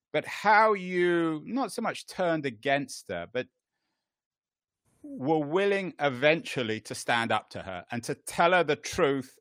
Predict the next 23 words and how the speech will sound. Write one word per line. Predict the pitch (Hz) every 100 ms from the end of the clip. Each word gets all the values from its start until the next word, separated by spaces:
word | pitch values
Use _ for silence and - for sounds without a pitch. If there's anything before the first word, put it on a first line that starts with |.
| -
about | 107 120 110 -
yourself | 113 - - 143 113 107 - _ _ _ _ -
and | 113 117
the | 120
relationship | 117 120 123 131 - 113 - 117 -
with | 98 98
her. | 117 104
This | 151 151
was | 147 117
very | 123 120 110
moving. | 127 131 123 113
It | 101
was | 107
in | 104
a | 95
series | - 131 117 98
of | 98
letters, | 107 113 110 113 104 104 95
and | 95
then, | 110 107 104 95 _ _ _ _ 98
I |
don't |
know, | 87